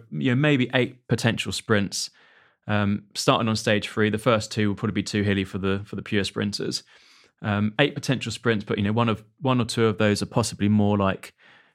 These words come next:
classic stages where, you know, the pure sprinters like Cavendish might struggle. So, you know, maybe six opportunities for someone like Mark Cavendish to, to win a stage. Will he do so? You know, I think the Cavendish story has been really interesting to follow this year with his resurgence at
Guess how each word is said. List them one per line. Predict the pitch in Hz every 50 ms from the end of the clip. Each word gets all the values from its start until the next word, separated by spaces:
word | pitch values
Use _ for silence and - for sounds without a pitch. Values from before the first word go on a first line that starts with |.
| _ -
classic | - 120 107 - - - -
stages | - - 101 98 95 - 98 92 -
where, | 110 101 98 98
you | 95 92
know, | 90 87
the | 92
pure | - - 113 104 101
sprinters | - - 104 95 90 90 90
like | 101 101 -
Cavendish | - - 101 92 95 87 92 -
might | 104 95 - -
struggle. | - - 107 95 90 92 92
So, | - - 98
you | 92 95 92 - - - - - - - - - _ -
know, | 113
maybe | 123 127 123 123
six | 110 - - 143 - - - - -
opportunities | 127 127 120 - - 120 117 113 110 - - 113 107 -
for | - - 117 117 113 107 - -
someone | - - 117 113 110 110
like | 110 107
Mark | - 120 113 - -
Cavendish | - 117 110 113 107 107 104 - -
to, | - - 110 104
to | - - 123
win | 113 113 107
a | 101
stage. | - - 107 113 113 113 107 - - - _ - - - - - - - - - - - _ _ _ _ _ _ -
Will | 139 139
he | 135 123
do | - 143 139
so? | 127 - 135 131
You | 131 127
know, | 113 107
I | 107
think | - 123 -
the | 113
Cavendish | 107 127 120 113 107 90 101 101
story | - - 120 110 104 104
has | 104 101
been | 110 107 107
really | 110 107 107 107
interesting | 107 101 - 104 101 - - 104
to | 92 101
follow | 98 - 113 107 104 98
this | 98 98 - -
year | 101 95 90
with | 98 90 101
his | 104 95 -
resurgence | 104 98 - 110 101 98 - 98 95 - - -
at | 110 -